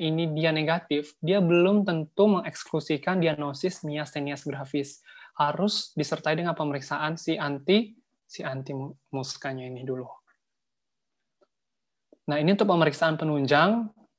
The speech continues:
Oke, ini bisa pemeriksaan fisik. Pertama dia Wartenberg test ataupun Simpson, Simpson test. Kita suruh pasiennya dia untuk memandang atau memfiksasi pandangannya pakai,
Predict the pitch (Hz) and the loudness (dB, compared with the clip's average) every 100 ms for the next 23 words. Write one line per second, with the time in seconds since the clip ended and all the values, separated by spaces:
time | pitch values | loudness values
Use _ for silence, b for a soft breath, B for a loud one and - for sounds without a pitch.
0 | 143 131 143 175 208 170 165 165 156 151 | -8 -4 0 2 2 0 0 0 0 -2
1 | 139 147 143 139 208 208 - 160 151 165 | -4 -4 -2 2 4 2 0 0 4 4
2 | 180 202 233 B B B B - 160 160 | 8 8 8 B B B B 4 4 6
3 | 175 170 180 208 _ _ _ - 180 196 | 6 8 6 4 _ _ _ 4 6 6
4 | 175 170 170 170 165 175 170 175 - - | 2 2 0 0 0 2 2 -2 -12 -4
5 | - 185 180 180 - 180 180 180 180 _ | 4 6 4 2 0 2 4 2 -2 _
6 | - 170 202 233 - - b b _ - | 6 8 8 4 -4 -12 b b _ -2
7 | 165 180 - 220 214 170 - 165 156 - | 2 4 6 8 8 6 2 2 2 4
8 | 165 165 180 220 214 - _ _ _ - | 4 6 6 4 2 -12 _ _ _ 0
9 | 165 190 180 170 - 226 226 170 175 170 | 2 4 0 -2 6 6 6 4 6 6
10 | 170 190 208 180 196 190 175 175 - 175 | 8 6 6 4 6 6 4 2 4 4
11 | 165 202 202 170 165 160 160 165 220 220 | 6 4 6 6 6 4 4 6 6 4
12 | - - 151 185 339 | -2 0 2 2 -2